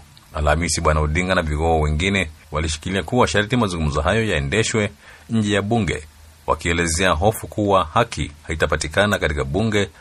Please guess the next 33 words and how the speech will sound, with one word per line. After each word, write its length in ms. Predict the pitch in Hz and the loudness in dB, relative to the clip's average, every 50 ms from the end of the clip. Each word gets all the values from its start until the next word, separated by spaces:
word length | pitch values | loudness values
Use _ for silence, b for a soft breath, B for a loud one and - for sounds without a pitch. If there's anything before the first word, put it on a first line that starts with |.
| b b b | b b b
linalodhibitiwa 920 | 87 95 92 90 82 85 80 82 80 80 - 101 92 85 80 78 76 78 - - | 0 2 2 2 2 0 -2 -2 -2 -2 0 0 2 2 4 2 2 0 -4 -6
na 140 | 73 73 78 | -4 -4 -4
Kenya 280 | 78 - 76 69 65 | -2 -4 -4 -4 -4
Kwanza. 380 | - - 67 62 58 60 - - - - - - - - - | -4 -4 -6 -4 -4 -8 -10 -10 -12 -18 -20 -20 -20 -12 -4
Naye 220 | 80 85 90 90 | 0 2 2 4
Rais 260 | 87 87 82 80 - | 4 2 2 0 -2
Ruto 420 | 87 90 95 95 - - 92 87 78 78 | -2 -4 -4 -2 -2 -2 -2 -2 -4 -6
siku 240 | - - - 76 85 | -12 -12 -6 -2 0
ya 80 | 80 | 0
Alhamisi 420 | 78 78 76 87 101 101 - - 113 | 2 2 0 0 0 -2 -2 -2 -2
alimtaka 400 | 101 95 85 80 90 82 85 85 | -2 -2 -2 -2 -2 -2 0 2
Bwana 200 | 76 71 69 67 | 2 2 0 0
Odinga 480 | 67 69 82 95 104 104 101 101 95 - b b b b b | -4 -2 -2 0 0 0 0 0 -2 -4 b b b b b
kukubali 420 | b 82 71 76 73 82 90 104 110 | b -6 -4 -2 2 2 2 4 4
mazungumzo 420 | 104 92 78 80 80 78 71 73 | 0 0 0 0 -2 -2 0 0
hayo 200 | 73 92 104 113 | 0 0 2 2
yafanywe 360 | 104 85 80 - 90 87 85 | 0 0 2 2 0 0 0
bungeni 500 | 78 73 69 71 76 98 - 110 104 104 - b b b | -2 -2 -2 0 2 2 2 2 0 -4 -6 b b b
au 160 | - 123 117 113 | 0 2 4 4
wasubiri 500 | 107 - - 95 92 104 104 104 98 92 | 4 2 2 -2 0 0 0 0 0 0
hadi 220 | 95 98 95 92 | 0 0 0 0
mwaka 280 | 90 92 92 87 - 92 | 0 0 0 2 2 0
elfu 180 | 85 - - | 0 0 -2
mbili 140 | 82 87 90 | -2 -2 0
na 60 | 85 | 0
ishirini 200 | 80 80 - 87 | -2 -2 -2 -2
na 80 | 78 76 | 0 0
saba 420 | - - 92 82 71 - - - - b b b b b b | 2 2 0 0 0 -2 -4 -6 -10 b b b b b b
awanie 300 | 78 73 71 73 82 82 | -2 0 0 0 0 0
urais 540 | 76 73 73 82 92 101 95 - - - - | 0 0 2 2 2 2 0 -4 -6 -6 -4
kwa 120 | - 90 87 | -4 -2 0
mara 200 | 85 85 85 80 | 2 2 2 2
nyingine. 460 | 76 67 65 64 - - 57 - | 0 -2 -4 -8 -10 -12 -12 -14